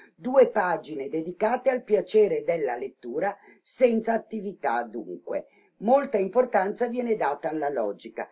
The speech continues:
Vi sono, nel nostro corso vi sono, oltre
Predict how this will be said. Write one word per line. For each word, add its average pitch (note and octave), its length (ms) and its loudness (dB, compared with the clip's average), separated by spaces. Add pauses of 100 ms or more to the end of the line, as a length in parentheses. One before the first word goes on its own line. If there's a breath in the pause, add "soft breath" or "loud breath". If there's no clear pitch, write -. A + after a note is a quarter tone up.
(180 soft breath)
Vi G#3+ 100 -12
sono, F#3+ 400 -2 (160 loud breath)
nel E3+ 140 -2
nostro F#3+ 360 0
corso D#3+ 460 -2
vi A#3+ 100 -8
sono, F3+ 440 -4
oltre G3+ 580 6